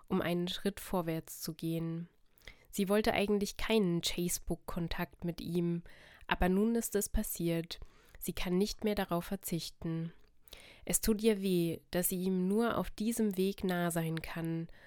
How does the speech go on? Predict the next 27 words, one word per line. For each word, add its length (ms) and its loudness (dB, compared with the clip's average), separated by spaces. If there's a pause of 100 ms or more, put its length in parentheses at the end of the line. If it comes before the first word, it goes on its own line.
(120)
weil 120 2
er 100 4
so 100 -2
viel 240 -2
zu 140 -8
tun 380 2
hat. 420 -4 (540)
Sie 180 -4
versucht 400 2
sich 180 2
gleichzeitig 800 0
auf 160 0
ihr 260 2
eigenes 440 2
Studium 480 -2
zu 120 -10
konzentrieren, 920 -2 (460)
obwohl 340 4
er 100 6
ihr 280 4
irgendwie 480 0
wichtiger 520 0
ist. 460 -4 (600)
Aber 240 4
sie 140 0
ist 200 0
überlastet. 840 0